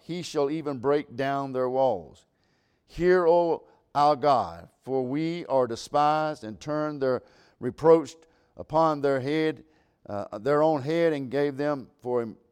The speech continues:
prey unto their own land.'" Go down to verse number seven.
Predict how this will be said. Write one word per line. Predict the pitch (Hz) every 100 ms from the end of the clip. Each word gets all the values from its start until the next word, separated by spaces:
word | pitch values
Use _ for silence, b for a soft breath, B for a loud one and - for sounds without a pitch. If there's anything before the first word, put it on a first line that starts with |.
| _
prey | - 151 156 160
unto | 127 131
their | 117 117
own | 147 147
land.'" | 143 139 123 120
Go | 156
down | 156 156
to | 139
verse | 127 139 139
number | 131 135 120 120 117 110
seven. | - - 147 104 85 71 73